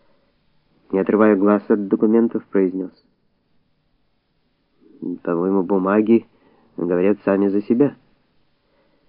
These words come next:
«Пожалуй», спокойно ответил сэр Найджел. Их вернули нам недавно. Нам известно, как вас угораздило лишиться их.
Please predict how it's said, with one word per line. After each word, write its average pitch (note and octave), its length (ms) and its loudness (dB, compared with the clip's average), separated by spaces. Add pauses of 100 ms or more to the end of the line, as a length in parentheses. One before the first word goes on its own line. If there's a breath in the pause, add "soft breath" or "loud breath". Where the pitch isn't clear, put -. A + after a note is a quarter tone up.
(340)
«Пожалуй», A#2 480 2
спокойно A2+ 480 2
ответил A2 460 2
сэр A2 120 2
Найджел. G#2+ 460 0 (1500)
Их B2 180 4
вернули C3+ 400 8
нам B2+ 240 6
недавно. F#2 560 2 (1600)
Нам D3 220 2
известно, C#3 640 4
как C3+ 220 2
вас A#2+ 200 0
угораздило A#2 640 4
лишиться A2+ 580 0
их. D#2 460 -4